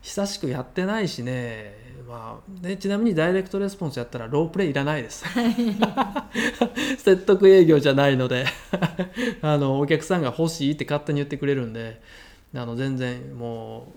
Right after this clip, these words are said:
Speaker 1: う、余談話ばっかりで売れていくからね。あ、あの、よく営業でさ、
Speaker 2: はい。
Speaker 1: 世間話して売れていくっていう意味がわからなかったもん。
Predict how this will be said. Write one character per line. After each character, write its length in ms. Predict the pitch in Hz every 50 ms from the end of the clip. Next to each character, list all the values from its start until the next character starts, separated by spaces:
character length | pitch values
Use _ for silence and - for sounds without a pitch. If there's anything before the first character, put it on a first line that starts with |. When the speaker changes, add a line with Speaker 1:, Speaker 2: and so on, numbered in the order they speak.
| - - - - - - -
Speaker 1:
う、 40 | 143 131
余 160 | 131 143 147
談 260 | 143 139 143 143 135
話 340 | 147 147 147 131 123 - 127
ば 160 | 113 120 107
っ 100 | 101 -
か 140 | - 139 147
り 100 | 151 135
で 320 | 123 113 107 - - - -
売 80 | 160 131
れ 100 | 135 139
て 160 | 131 135 135
い 60 | 135
く 80 | 127 131
か 160 | - 143 120
ら 120 | 107 107 107
ね。 300 | 107 110 110 110 110 - _ - - - - - _ -
あ、 360 | 170 165 160 - 165 170 175
あ 40 | 190
の、 320 | 175 170 170 170 175 - - - - - - - - -
よ 100 | - 254
く 80 | 240 -
営 140 | 156 185 202
業 160 | 208 208 208
で 80 | 214 196
さ、 240 | 208 220 147 - -
Speaker 2:
は 160 | - - 240
い。 40 | 226
Speaker 1:
世 120 | 202 214 214
間 240 | - 277 285 285
話 300 | 285 - 277 220 - 143
し 60 | 127 -
て 100 | - 131
売 100 | 135 160
れ 80 | 175
て 100 | 175 185
い 80 | 175 175
く 120 | 175 175
っ 20 | 175
て 140 | - 123
い 20 | 123
う 20 | -
意 120 | 240 262
味 120 | 302 311 302
が 100 | 254 147
わ 80 | 135
か 100 | 135 160
ら 80 | 151 147
な 80 | 147 131
か 80 | 120
っ 60 | 104
た 80 | - 104
も 80 | 98
ん。 20 | 98